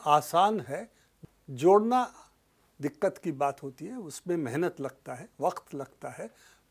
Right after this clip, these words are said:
पर विभाजन आसान होता है। पर विभाजन का जो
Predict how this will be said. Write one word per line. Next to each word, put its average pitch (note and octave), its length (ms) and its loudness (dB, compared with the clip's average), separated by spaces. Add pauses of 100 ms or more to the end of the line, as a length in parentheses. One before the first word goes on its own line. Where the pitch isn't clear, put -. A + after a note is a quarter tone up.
पर D#3+ 100 -6
विभाजन C#3+ 560 0
आसान D3 420 -6
होता B2 360 -14
है। - 180 -14 (500)
पर F#3+ 60 -4
विभाजन E3 640 2
का G#3 160 -4
जो E3+ 200 -4